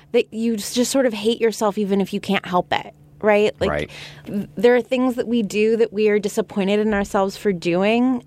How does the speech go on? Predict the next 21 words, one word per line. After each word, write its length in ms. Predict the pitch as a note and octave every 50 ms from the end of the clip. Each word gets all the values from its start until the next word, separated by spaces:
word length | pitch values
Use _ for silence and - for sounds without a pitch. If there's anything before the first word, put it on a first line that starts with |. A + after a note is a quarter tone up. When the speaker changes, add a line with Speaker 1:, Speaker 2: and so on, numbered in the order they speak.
| -
Speaker 1:
and 120 | G3+ G#3 G#3
it's 260 | G3 - - - -
just 160 | G3+ F#3+ -
like, 240 | F#3+ F3+ F3 D3+ - -
I 60 | - F#3+
wasn't 320 | A3 C4 B3 D#4 D4 B3
set 140 | - C#4+ C4+
up 120 | C4 -
for 120 | - A#3+ A#3
success 420 | - G#3+ - - A3+ G3+ G3+ -
to 120 | - G3
do 140 | E3+ F3 D#3+
anything 420 | D#3+ D#3+ F3+ - - - G3+ G3+ G3+
better. 520 | - C4 C4+ C4+ C4 C4 B3+ B3+ B3+ B3+ B3+ - - - - - - - -
I 100 | - G3
just 200 | F#3+ G3 F#3+ -
still 200 | - - A3 G3+
feel 220 | - - F#3+ F3+ F3
gross 580 | E3+ D3+ - E3+ E3 E3+ E3 E3 E3 - -
for 160 | - - F3
not 220 | E3+ D3 C3+ C#3